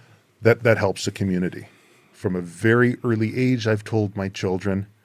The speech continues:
"You could throw a match in our house and burn everything to the ground." Not telling them to do that, <laughs> but, uh,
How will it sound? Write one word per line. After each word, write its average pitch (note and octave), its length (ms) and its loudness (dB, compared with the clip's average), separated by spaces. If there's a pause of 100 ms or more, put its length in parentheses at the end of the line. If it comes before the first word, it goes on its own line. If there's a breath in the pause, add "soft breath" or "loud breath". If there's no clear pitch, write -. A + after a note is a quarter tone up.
(560)
"You A2 120 -8
could G#2 120 -6
throw F#2+ 200 -6
a E2+ 60 -8
match F#2 340 -4
in B2 60 -2
our A2+ 100 0
house G2+ 420 -4 (180)
and G#2 120 -12
burn F2+ 220 -16 (120)
everything G2 520 -2
to G#2 60 -4
the G2+ 100 -4
ground." G2 440 -10 (380)
Not A2 220 2
telling G#2+ 280 2
them A2+ 200 4
to G2 80 -2
do G2+ 160 0
that, F#2+ 260 -2 (100)
<laughs> - 60 -14
but, D3 220 8
uh, A#2+ 80 6